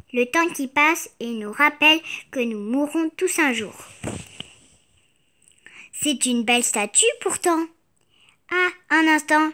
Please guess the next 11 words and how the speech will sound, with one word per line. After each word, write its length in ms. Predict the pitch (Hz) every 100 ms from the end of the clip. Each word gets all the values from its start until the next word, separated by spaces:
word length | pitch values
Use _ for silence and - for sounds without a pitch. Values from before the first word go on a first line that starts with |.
| -
je 120 | 226
n'ai 180 | 226 226
pas 180 | 370 370
terminé. 540 | 330 269 254 226 196 - _ _ _ _ _ _ _ _ _ _ - _ _ _ _ _ _ _ _ _ _ _ _ 240
Pfff. 720 | - - - - - - - _ _ _ _ _ _ _ _ _ _ _ _ _ _ _ _ _ _ - - - -
Vous 160 | 254 277
voyez, 280 | 302 349 440 - -
le 180 | 277 330
temps 180 | 403 403
qui 140 | 403
passe, 460 | 381 403 587 -